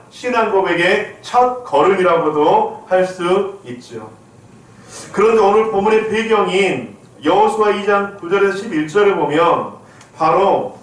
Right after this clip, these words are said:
오늘 본문의 기생 라합이 이런 신앙의 고백을 하고 있다고 하는 것입니다. 오늘 본문 이 장 구 절에서 십일 절,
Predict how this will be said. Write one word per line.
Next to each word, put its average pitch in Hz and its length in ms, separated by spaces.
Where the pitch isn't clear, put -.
오늘 233 320
본문의 220 360
기생 247 360
라합이 160 600
이런 180 240
신앙의 269 600
고백을 - 720
하고 285 320
있다고 190 400
하는 170 180
것입니다. - 440
오늘 156 220
본문 175 220
이 180 180
장 180 560
구 170 140
절에서 196 280
십일 151 380
절, 143 380